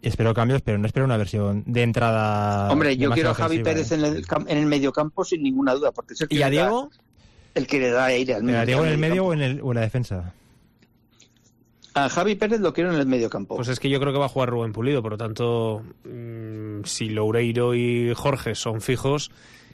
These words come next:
Speaker 1: Pues
Speaker 3: igual
Speaker 1: va.
Speaker 3: a Diego en el centro con Silva.
Speaker 2: Pues no lo sé.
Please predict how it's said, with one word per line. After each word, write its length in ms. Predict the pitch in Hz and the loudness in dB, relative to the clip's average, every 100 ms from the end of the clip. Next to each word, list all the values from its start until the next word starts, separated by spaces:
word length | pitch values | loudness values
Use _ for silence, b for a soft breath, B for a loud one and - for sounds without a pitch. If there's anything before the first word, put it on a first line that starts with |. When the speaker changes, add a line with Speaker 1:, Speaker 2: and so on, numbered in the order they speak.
| B | B
Speaker 1:
Pues 140 | - 127 | -2 2
Speaker 3:
igual 240 | 120 131 | 2 2
Speaker 1:
va. 40 | |
Speaker 3:
a 40 | 139 | 2
Diego 200 | 139 135 | 2 2
en 60 | 127 | 0
el 80 | |
centro 300 | 113 127 113 | -2 -4 -4
con 160 | 110 107 | -4 -4
Silva. 400 | - 143 120 90 - _ _ _ _ _ _ _ - - - B B B B B B B B B B - - | -2 0 -2 -6 -16 _ _ _ _ _ _ _ -20 -20 -20 B B B B B B B B B B -20 0
Speaker 2:
Pues 160 | 135 | 2
no 100 | 156 | 4
lo 100 | 165 | 4
sé. 200 | 127 120 | 2 -2